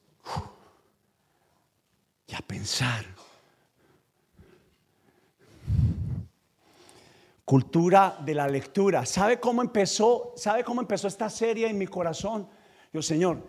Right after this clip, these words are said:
si traemos la cultura de la lectura, como está pasando en nuestros jóvenes en las escuelas, a la iglesia, volver a leer la Biblia". Yo, hasta el día de hoy, yo no sé cómo es posible. Todavía, por la misericordia de Dios, se dice que el libro más vendido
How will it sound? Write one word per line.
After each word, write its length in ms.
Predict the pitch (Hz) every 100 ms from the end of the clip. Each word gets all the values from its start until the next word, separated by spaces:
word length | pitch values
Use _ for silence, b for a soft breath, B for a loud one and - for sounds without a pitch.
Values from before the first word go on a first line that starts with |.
| - -
si 280 | - 202 -
traemos 460 | 151 147 180 151
la 120 | 147
cultura 420 | - 143 - 170 151
de 60 |
la 100 | 143
lectura, 420 | 135 - 175 143
como 220 | - 135 131
está 240 | 185 175
pasando 320 | 180 190 185
en 60 | 180
nuestros 260 | - 139
jóvenes 380 | - 170 156 135
en 60 | 139
las 120 | 113
escuelas, 500 | 127 175 160 120 -
a 260 | 226 254 294
la 440 | 247 175 170 220 208
iglesia, 1000 | 139 127 165 170 131 - 143 127 127 123 B 170 139
volver 480 | 147 143 160 254
a 80 | 254
leer 300 | 208 190 226
la 180 | 202 151
Biblia". 840 | 120 175 226 190 160 160 160 135 - _ b b b b -
Yo, 360 | 127 220 -
hasta 220 | 165 - 175
el 80 |
día 180 | 196 208
de 140 | 196 202
hoy, 200 | 190 110 - -
yo 240 | 117 165
no 140 | 170 165
sé 280 | - 185 160 b b b b b -
cómo 280 | 175 175 175
es 80 | 165
posible. 380 | 160 156 160 156
Todavía, 320 | 151 175 185
por 140 | 170
la 100 | 143
misericordia 720 | 151 135 147 135 156 143 180
de 60 | 160
Dios, 340 | 175 165 -
se 120 | 143
dice 280 | 131 139 135
que 100 | -
el 80 | 127
libro 340 | 143 151 165 -
más 240 | 151 143
vendido 520 | 151 139 139 131 160